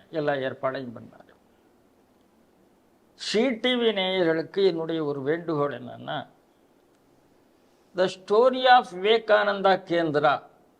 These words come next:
அப்படின்னு ஒரு புத்தகம் இருக்கிறது. ஏக்நாத் ரானடே எப்படி அவர் வந்து தன்னுடைய டைரியாக அதை பதிவு பண்ணி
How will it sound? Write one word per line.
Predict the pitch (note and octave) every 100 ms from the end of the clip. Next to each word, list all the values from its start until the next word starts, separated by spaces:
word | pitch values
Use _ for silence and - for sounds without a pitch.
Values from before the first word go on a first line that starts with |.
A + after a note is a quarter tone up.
| -
அப்படின்னு | E3+ E3 D3+ F3+
ஒரு | G#3+
புத்தகம் | - D#3 - F#3 D#3
இருக்கிறது. | B2 A2+ C#3 C#3+ G#3
ஏக்நாத் | F3+ E3+ F3 E3+ D#3+ D3
ரானடே | C#3 C#3 C3+ C3 D#3+ D3+
எப்படி | C3 C3 - D#3+
அவர் | D3 C3 B2+
வந்து | C3+ G3 G#3+ F#3 C3+
தன்னுடைய | C#3 C3 C3 B2+
டைரியாக | B2 C3 E3 G3+ F#3 E3+ D3 D#3
அதை | B2+ B2 A2+
பதிவு | B2 B2+ C3+
பண்ணி | A#2 A2+ C#3+ A#3 _